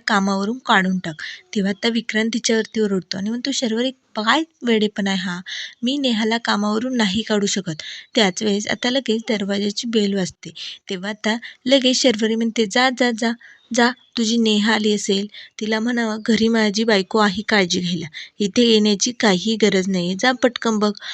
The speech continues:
त्याच वेळेस आता विक्रांत लगेच दरवाजा उघडून बघतो, तर लगेच ऋषिकेश दादा आणि जानकी वहिनी त्याला समोर दिसतात. तेव्हा आता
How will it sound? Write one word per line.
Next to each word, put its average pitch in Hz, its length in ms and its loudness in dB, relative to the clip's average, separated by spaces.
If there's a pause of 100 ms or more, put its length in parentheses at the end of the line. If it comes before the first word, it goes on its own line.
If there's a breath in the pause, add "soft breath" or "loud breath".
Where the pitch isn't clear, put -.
(200 loud breath)
त्याच 180 260 0
वेळेस 202 260 0
आता - 240 -4
विक्रांत 208 460 0
लगेच 220 360 2
दरवाजा 214 400 0
उघडून 208 260 0
बघतो, 185 340 -2 (380 loud breath)
तर 262 80 4 (500)
लगेच 240 500 2
ऋषिकेश 226 480 2
दादा 208 280 4
आणि 254 220 0
जानकी 202 440 2
वहिनी 233 280 2
त्याला 240 160 2
समोर 226 340 2
दिसतात. 185 380 -4 (400 loud breath)
तेव्हा 180 180 0
आता 202 240 -2